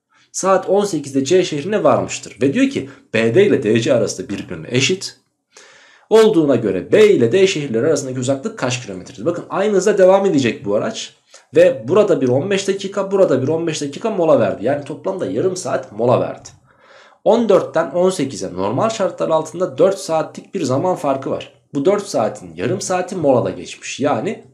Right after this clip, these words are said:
üç buçuk saat yol alması gerekiyor. Hangi hızla? Doksan altı kilometre hızla.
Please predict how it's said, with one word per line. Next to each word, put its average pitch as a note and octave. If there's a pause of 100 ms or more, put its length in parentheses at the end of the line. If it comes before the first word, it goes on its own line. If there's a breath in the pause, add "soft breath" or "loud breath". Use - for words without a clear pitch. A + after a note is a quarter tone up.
üç -
buçuk -
saat C3+ (260)
yol F#3
alması B2+
gerekiyor. B2+
Hangi A3+
hızla? D#3 (120)
Doksan C3
altı C#3+
kilometre C3
hızla. -